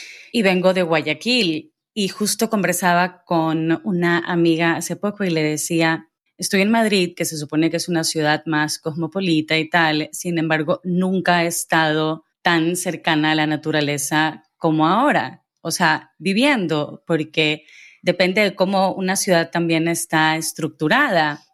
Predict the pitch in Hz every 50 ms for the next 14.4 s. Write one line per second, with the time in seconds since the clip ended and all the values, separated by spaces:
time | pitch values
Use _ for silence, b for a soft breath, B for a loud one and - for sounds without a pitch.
0 | _ _ - 196 175 165 170 156 165 156 - - 175 160 160 160 160 165 160 165
1 | 156 - - 170 - - - - 156 151 151 - 143 - - 160 - 165 151 151
2 | 151 147 - 185 196 220 240 254 233 202 175 - 170 160 - 165 151 - - 156
3 | 151 151 147 147 147 160 208 220 240 233 214 - - - 180 160 151 151 - -
4 | B B B B B B - 196 175 175 175 175 175 170 - 175 175 165 170 185
5 | 185 - 214 202 202 202 214 202 - - 233 226 226 226 202 185 180 185 180 170
6 | 165 - 170 160 160 156 156 156 151 147 151 151 151 151 151 151 151 147 147 139
7 | - 165 170 175 175 202 202 196 196 - 196 196 196 196 208 208 208 B B B
8 | B B B B B - 196 190 185 170 170 170 165 170 175 190 - - - -
9 | 170 165 165 160 - - 196 - 208 208 220 233 254 262 240 208 175 165 160 165
10 | 165 156 - 254 254 240 214 170 - - 160 156 151 147 - _ _ _ - 165
11 | 156 151 151 - - 175 170 165 196 202 214 214 - 254 - - - 151 147 151
12 | 160 151 - 254 247 208 175 151 - 156 151 147 151 147 147 160 156 175 185 -
13 | 269 254 208 151 147 147 143 143 - - 185 170 151 180 175 185 202 233 254 262
14 | 226 180 160 147 156 147 -